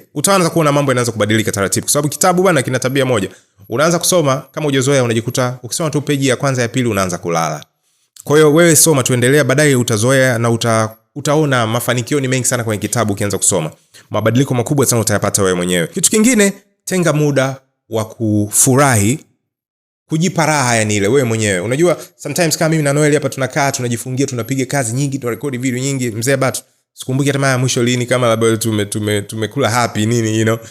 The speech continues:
Na hii kula happy sio kwamba yani kwenda kunywa sijui manini huko, na tuongelei mambo hayo sasa. Kula happy unaweza tu mkaenda zako sehemu, mkatulia, mkafanya vitu vizuri, mkala chakula kizuri, kwamba leo let's go somewhere, tukale sehemu nje, out-, an outing, mkatoka tu, mkaenda kufurahi,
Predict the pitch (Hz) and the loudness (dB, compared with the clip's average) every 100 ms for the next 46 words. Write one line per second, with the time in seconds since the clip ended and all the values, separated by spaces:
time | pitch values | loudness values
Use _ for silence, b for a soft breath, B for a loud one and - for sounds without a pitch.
0 | B B 123 143 220 - 226 160 190 180 | B B -2 0 2 2 2 2 0 0
1 | 156 190 165 160 156 151 139 156 143 127 | 2 2 2 2 2 2 0 0 -2 -4
2 | 156 139 120 - 127 120 127 120 110 - | -6 -6 -6 -6 -4 -2 0 -2 -4 -8
3 | - 110 110 101 104 131 90 80 87 78 | -10 -8 -6 -2 0 0 0 -2 -2 -2
4 | 69 - - b b b b b _ _ | -6 -14 -20 b b b b b _ _
5 | _ _ _ _ 226 190 151 196 - 170 | _ _ _ _ -2 0 2 0 2 2
6 | 143 147 156 143 135 127 104 95 113 123 | 4 2 2 0 0 2 0 -2 -4 -2
7 | 107 120 98 117 131 127 107 92 - 110 | -4 -4 -4 -2 -2 -2 -2 -4 -2 0
8 | 131 104 104 113 113 - 101 98 131 120 | 0 -2 -2 0 0 -4 -4 0 2 2
9 | 117 120 101 156 127 - - 123 113 110 | 0 -6 -8 -4 -2 -2 0 0 2 0
10 | 110 127 135 123 107 131 123 131 - 139 | 0 0 0 -2 0 2 0 -2 -2 -4
11 | 117 - 170 139 117 B B B - 117 | -2 -2 -2 0 -2 B B B -10 -2
12 | 143 123 - 139 135 - 196 175 - - | 0 2 2 0 -2 -4 0 0 0 -2
13 | 139 143 131 - 127 - 185 170 - 143 | -2 -2 -4 -6 -8 -2 0 2 0 0
14 | 127 143 - 175 139 - 135 135 147 139 | 0 0 0 0 0 -2 -2 0 -2 -4
15 | 127 135 147 139 | -2 2 2 2